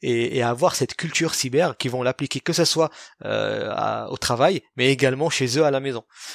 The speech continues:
Parce que si je prends l'exemple, donc là, dans les sessions de sensibilisation, souvent je leur parle également de la sécurité du Wi-Fi. Euh, comment sécuriser le Wi-Fi à la maison ?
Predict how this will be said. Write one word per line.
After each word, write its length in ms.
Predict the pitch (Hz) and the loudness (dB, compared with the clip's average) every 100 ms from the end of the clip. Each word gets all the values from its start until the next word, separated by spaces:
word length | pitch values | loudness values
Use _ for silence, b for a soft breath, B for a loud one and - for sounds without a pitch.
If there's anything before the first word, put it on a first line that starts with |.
| B | B
Parce 160 | - - | 0 2
que 140 | 135 | 2
si 160 | 123 131 | 0 -2
je 80 | - | -2
prends 180 | - 135 | 0 2
l'exemple, 480 | 127 123 143 131 | 2 0 -2 -4
donc 260 | 110 110 - | -8 -10 -2
là, 380 | 123 127 110 107 107 _ _ _ _ - 143 | 2 4 2 -2 -10 _ _ _ _ -16 -6
dans 140 | 139 | -2
les 80 | 135 | 0
sessions 280 | - - 139 | 0 0 -2
de 60 | |
sensibilisation, 580 | - - 135 123 - 170 | -4 -4 -2 0 0 -2
souvent 320 | - 135 151 | -2 0 0
je 80 | 135 | 0
leur 160 | 120 - | -4 0
parle 240 | 135 123 | 2 2
également 400 | 131 131 127 165 B B - | 2 0 0 -4 B B -12
de 100 | 120 | -2
la 60 | 120 | 0
sécurité 400 | 139 127 120 143 | 0 -2 -2 0
du 60 | 143 | 0
Wi-Fi. 280 | 151 139 b b b - | -2 -4 b b b -12
Euh, 560 | 117 - - - - - | -8 -6 -6 -8 -8 -6
comment 240 | - 143 143 | -6 -2 -2
sécuriser 420 | 143 131 127 147 | -2 -2 0 0
le 60 | 139 | -2
Wi-Fi 260 | 127 - | -4 -2
à 80 | 143 | 0
la 80 | 139 | 0
maison ? 300 | 151 135 | 0 -2